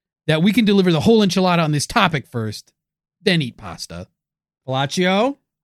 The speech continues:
Speaker 1: Buono, buono! I hope you won't let me down.
Speaker 2: <laughs> All right. Okay, we have a deal. It's happening.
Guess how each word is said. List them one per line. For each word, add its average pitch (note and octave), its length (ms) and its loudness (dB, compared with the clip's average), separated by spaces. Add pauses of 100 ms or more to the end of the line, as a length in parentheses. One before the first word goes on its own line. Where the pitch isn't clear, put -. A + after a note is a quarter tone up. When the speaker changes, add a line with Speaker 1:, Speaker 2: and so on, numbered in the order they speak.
Speaker 1:
Buono, G#4+ 540 6
buono! F4+ 800 2
I F#4+ 100 2
hope D#4+ 260 2
you D4 120 -2
won't C#4 160 2
let B3+ 200 -2
me A#3+ 100 -6
down. F#3+ 560 -2 (460)
Speaker 2:
<laughs> G#3+ 400 2
All D#4 460 6
right. F4+ 540 0 (100)
Okay, A3+ 380 0
we G3+ 140 -2
have A3 120 0
a G#3+ 40 0
deal. D4 420 0 (220)
It's C#3 120 -6
happening. G#3 640 2